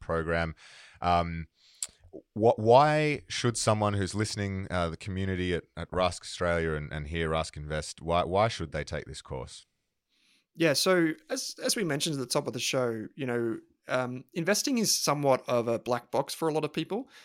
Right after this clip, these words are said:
Speaker 2: You kind of approach investing and you think, "I don't know this thing called valuation. I don't understand how to build a portfolio. I don't feel confident." Um, and then there's some people that are confident that probably shouldn't be as confident.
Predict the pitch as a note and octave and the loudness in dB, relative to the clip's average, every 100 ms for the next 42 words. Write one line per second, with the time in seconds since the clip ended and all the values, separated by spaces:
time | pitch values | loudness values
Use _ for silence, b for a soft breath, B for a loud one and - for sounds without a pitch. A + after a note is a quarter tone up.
0 | B B D#3 E3+ G3+ E3 - D3 C#3+ C#3+ | B B -4 0 2 2 0 2 2 0
1 | C3+ - - C#3+ C3 B2+ - C3 A2+ b | 2 2 2 -2 -2 -4 -4 -6 -6 b
2 | b b D#3 F#3 F#3 D#3 D3+ C#3+ - D3+ | b b 2 4 4 4 4 4 2 -2
3 | C3 D3 C#3 C3+ C3+ C3 B2 B2+ A#2+ - | -2 0 0 2 2 4 2 2 0 -2
4 | B2+ B2 D#3 D#3+ C#3+ - C#3 B2+ C3+ B2 | -2 0 0 0 -2 -4 -4 -2 -4 -6
5 | _ C#3 C3+ B2+ - B2 - B2+ B2+ D3+ | _ -2 0 -2 -4 -4 -2 0 0 -2
6 | D3 B2+ - B2+ C3 C3+ B2+ A2 B B | -4 -6 -4 -4 -2 -4 -4 -8 B B
7 | B B B - C3+ - F#3+ A#3+ A3+ G#3 | B B B -2 -2 2 2 6 6 6
8 | F#3 E3+ D#3 G3+ - C#3 B2+ C#3 C#3+ D#3 | 4 6 6 6 4 0 0 0 0 0
9 | - D#3+ E3 C#3 - G3 F3+ C#3+ C#3 B2 | 0 2 2 0 0 2 2 2 2 4
10 | C4+ A2 C4 - | 2 0 -2 -6